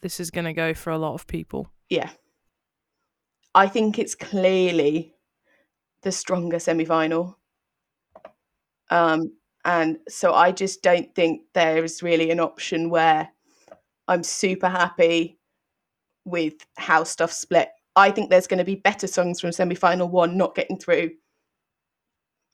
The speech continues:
Speaker 2: when worse songs from semi-final two get in.
Speaker 1: Yeah, hundred percent.
Speaker 2: I think that's gonna, that's gonna be the case, and that's annoying. I mean, it's the luck of the draw, literally.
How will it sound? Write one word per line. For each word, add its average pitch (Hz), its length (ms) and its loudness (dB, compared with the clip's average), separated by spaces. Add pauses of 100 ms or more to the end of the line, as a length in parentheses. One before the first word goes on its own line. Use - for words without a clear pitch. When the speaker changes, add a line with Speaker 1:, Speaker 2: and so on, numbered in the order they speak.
(140)
Speaker 2:
when 180 200 -2
worse 170 300 0
songs 170 280 -2
from 170 160 -8
semi-final 160 520 -4
two 156 220 -8
get - 160 -10
in. 151 140 -8 (140)
Speaker 1:
Yeah, 180 340 2 (380)
hundred 190 220 -6
percent. 175 420 -2 (580)
Speaker 2:
I 165 140 2
think 165 160 -2
that's 165 220 0
gonna, 160 420 0
that's 170 220 0
gonna 180 160 -4
be 170 80 -6
the 165 80 -2
case, 156 440 -4 (200)
and 170 120 -2
that's - 260 -4
annoying. 165 400 -2 (220)
I 294 80 4
mean, 349 100 6
it's 320 100 -4
the 349 80 2
luck 370 160 4
of - 120 6
the 196 60 -2
draw, 196 240 4
literally. 175 760 0